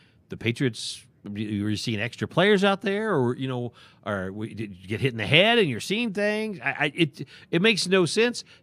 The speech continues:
And, and instead of making a big deal out of it, I would, I think they could have just kind of just, just blown this one off and say, "Hey, that's kind of a, something we say internally when, when we're having struggle." But it just, the weirdest thing ever. I had a buddy text me today, goes, "What does seeing ghosts mean?"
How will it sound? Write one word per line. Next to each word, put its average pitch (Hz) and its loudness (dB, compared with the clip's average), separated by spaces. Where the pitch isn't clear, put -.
And, 156 0
and 151 -2
instead 139 -2
of 196 0
making 180 -2
a 139 -2
big 143 -4
deal 175 -2
out 135 -2
of 127 -4
it, 143 -4
I 139 0
would, 170 -2
I 156 2
think 208 -4
they 151 -2
could 147 -2
have 135 -4
just 127 -8
kind 139 0
of 127 -2
just, 127 -4
just 131 -4
blown 143 0
this 139 -4
one 127 -4
off 160 -2
and 151 -8
say, 131 -2
"Hey, 180 0
that's 185 2
kind 208 4
of 185 2
a, 151 4
something 202 0
we 175 0
say 196 0
internally 175 0
when, 139 -4
when 139 -4
we're 143 0
having 165 2
struggle." 160 -2
But 117 -6
it 160 -6
just, 202 -4
the 165 -4
weirdest 240 0
thing 185 0
ever. 185 2
I 208 4
had 214 0
a 226 6
buddy 190 2
text 170 -2
me 185 -4
today, 175 0
goes, 139 0
"What 151 -2
does 403 2
seeing 226 0
ghosts 185 4
mean?" 185 -4